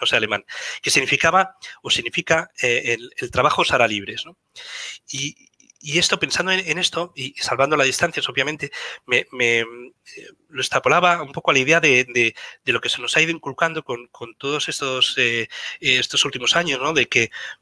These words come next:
de, de, de que un poco el, el, eh, Internet nos hará libres, ¿no? Esta,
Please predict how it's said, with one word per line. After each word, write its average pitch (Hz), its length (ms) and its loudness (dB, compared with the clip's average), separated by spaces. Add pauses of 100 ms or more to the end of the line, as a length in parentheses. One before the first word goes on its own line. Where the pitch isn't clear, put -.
(200)
de, 117 240 -2
de, 127 280 -12
de - 200 -8
que - 100 -6
un 135 40 -12
poco - 160 2
el, 151 180 4
el, 135 120 2
eh, 143 400 -4
Internet 147 360 2
nos 165 200 2
hará 131 180 6
libres, 131 400 4
¿no? 160 120 0
Esta, 139 340 2